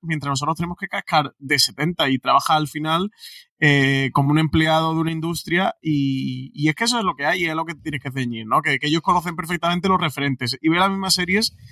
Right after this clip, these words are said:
que, que le gusta a, a todo el mundo y le gusta al gran público y saben hacer esas cosas, ¿no? O al menos, eh, tener esos estilos, pero, pero luego hay una realidad de industria de la televisión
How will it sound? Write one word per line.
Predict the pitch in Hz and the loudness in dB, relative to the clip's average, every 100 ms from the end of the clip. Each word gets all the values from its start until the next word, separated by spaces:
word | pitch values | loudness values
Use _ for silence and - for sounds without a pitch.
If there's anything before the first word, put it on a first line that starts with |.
| - _ _ - | -20 _ _ 2
que, | 151 143 135 131 | 4 6 4 0
que | - | -4
le | 139 | -2
gusta | 143 170 185 165 156 143 - | 2 2 4 6 6 2 -2
a, | 131 131 127 131 123 - | -4 -2 -2 -2 -4 -4
a | 143 | -4
todo | 147 | 0
el | 143 | 2
mundo | 190 269 | 4 4
y | 165 | 4
le | 143 | 2
gusta | 151 143 143 | -2 2 2
al | 143 | 2
gran | 135 131 | -2 -2
público | 147 254 190 139 127 - | 0 2 2 0 -4 -2
y | 147 | 2
saben | - 233 160 113 _ - - | 4 4 2 -6 _ -20 0
hacer | 143 135 143 139 131 | 0 2 0 0 0
esas | 120 110 | -2 -4
cosas, | - 98 104 | -8 -12 -6
¿no? | 120 147 | -2 2
O | 151 | 2
al | 127 | 2
menos, | 139 151 156 _ - _ - | 0 -2 -4 _ -20 _ -2
eh, | 147 143 139 139 131 | 2 2 2 -2 -4
tener | 147 151 175 | 0 0 2
esos | 175 170 156 | 0 -2 -4
estilos, | 143 - 180 135 110 - | -4 -2 0 0 -2 -4
pero, | 131 120 120 117 | -6 -6 -6 -8
pero | 127 | -6
luego | 123 139 156 | -4 0 2
hay | 156 | 2
una | 156 151 | 2 0
realidad | 147 151 147 | 0 -2 -2
de | |
industria | 151 147 135 147 | -2 -4 -4 -2
de | 139 | -2
la | 143 | -4
televisión | 143 135 - 147 175 | -4 -4 -4 -4 -6